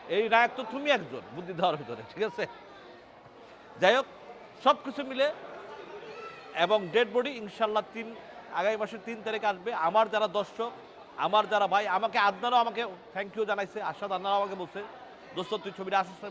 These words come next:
বুদ্ধিমানের কাম করছিস, তোর টাকা উঠে, উঠতে হবে।" আদনান আমাকে নিজে ফোন করে বলছে এবং আমাকে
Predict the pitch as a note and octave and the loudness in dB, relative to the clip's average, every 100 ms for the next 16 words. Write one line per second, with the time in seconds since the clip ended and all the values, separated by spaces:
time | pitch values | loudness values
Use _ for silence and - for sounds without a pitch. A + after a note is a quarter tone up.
0 | D#3 F3 G3 G3 G3 F#3+ F#3 F3+ G#3+ F#3 | -10 -4 -2 -2 -2 -4 -6 -10 -10 -10
1 | F3+ F3+ F#3 F3+ F#3 G3 E3+ - F#3+ F#3+ | -6 -2 0 -2 -6 -10 -12 -4 -2 0
2 | B3+ - - - - - - E3 E3+ G#3 | -4 -6 -18 -20 -20 -18 -2 0 2 2
3 | G#3 A3 G3+ B3 C#4 C#4+ A#3 A3+ G3+ F3 | 4 2 0 2 4 4 2 -2 0 0
4 | D3+ - - - D#3+ F#3+ G3+ G3 A3+ | -2 -10 -14 -6 -2 0 0 -2 -2